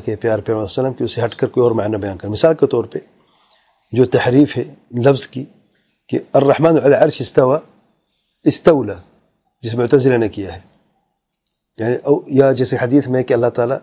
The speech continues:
رات کے آخر پہ ہمیں اس-، اسماء دنیا، جو دنیا کے آسمان اس میں نازل ہوتے ہیں، جیسے کہ اللہ تعالیٰ کے شان شان ہے، کہتے ہیں اللہ تعالیٰ کا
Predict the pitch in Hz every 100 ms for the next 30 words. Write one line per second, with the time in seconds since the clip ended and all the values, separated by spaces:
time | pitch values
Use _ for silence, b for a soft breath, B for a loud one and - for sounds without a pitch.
0 | _ 123 120 135 131 - 120 123 - 120
1 | - - _ b b b 113 - 139 107
2 | 127 131 110 107 107 113 - 104 120 127
3 | 127 117 110 113 123 117 123 117 120 120
4 | 117 110 113 110 113 120 117 110 117 113
5 | 107 127 123 151 b b b b b 143
6 | 135 160 147 143 143 143